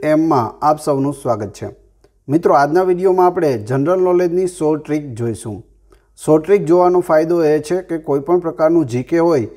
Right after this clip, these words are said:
તમે સરળતાથી યાદ રાખી શકો છો અને લાંબા સમય માટે એ તમને યાદ રહે છે. જ્યારે પણ પરીક્ષામાં પૂછાય કે તુરંત જ તમને યાદ આવી જાય છે. તો જોઈએ આ ખૂબ જ અગત્યનો વીડિયો. આની પી ડી એફ પણ તમને પ્રોવાઈડ કરાવવામાં આવશે.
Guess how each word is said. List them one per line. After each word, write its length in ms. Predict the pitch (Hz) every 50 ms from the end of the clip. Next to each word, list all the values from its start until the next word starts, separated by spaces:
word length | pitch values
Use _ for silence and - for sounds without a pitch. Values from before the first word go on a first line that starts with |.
| - _ _ _ -
તમે 180 | 143 147 156
સરળતાથી 640 | 151 - 151 143 147 151 160 156 170 170 165 175 170
યાદ 220 | 170 160 160 156 160
રાખી 240 | 156 156 - 175
શકો 280 | 151 - 165 160 165 160
છો 180 | - - 190 185
અને 340 | - - 170 170 139 113 - - - _ _ _ _ -
લાંબા 340 | 127 135 139 147 160 185 185
સમય 260 | 180 165 151 165 165
માટે 400 | 156 160 165 156 - 156 139 131
એ 40 | 131
તમને 320 | - 139 131 131 135 135
યાદ 300 | 123 123 127 143 170 170 - -
રહે 260 | 120 123 123 123 113
છે. 220 | - - 117 101 - _ _ _ _ _ _ -
જ્યારે 260 | 117 117 127 135 160
પણ 180 | 170 180 180 175
પરીક્ષામાં 520 | 170 170 170 165 - 170 165 170 165 156
પૂછાય 340 | 160 170 165 - 180 160 143
કે 120 | 131 135
તુરંત 360 | 123 - 143 139 147 156 151 160
જ 80 | 156
તમને 320 | 156 - 139 135 135 131 123
યાદ 280 | 120 120 - - - - - -
આવી 220 | 127 123 117 113
જાય 220 | 107 113 113 110 107
છે. 160 | - 117 104 92 - _ _ _ _ _ _ _ _
તો 200 | - 160 170 165
જોઈએ 340 | 143 117 131 135 147 170 180
આ 120 | 170 160 165
ખૂબ 300 | - - 147 139 151 156
જ 80 | 143
અગત્યનો 580 | 139 131 139 131 135 135 131 120 117 117 120 117 - -
વીડિયો. 460 | 123 120 123 113 110 110 110 101 95 - _ _ _ _ _ - -
આની 160 | 143 156 170
પી 160 | 160 165 156
ડી 120 | 160 175
એફ 180 | 180 185 180 180
પણ 160 | 180 170 151
તમને 360 | 131 147 139 147 151 156 156
પ્રોવાઈડ 460 | 139 - _ - 135 127 127 127 127 123
કરાવવામાં 540 | - 127 117 117 110 110 110 127 156 -
આવશે. 340 | 120 98 104 - - - 95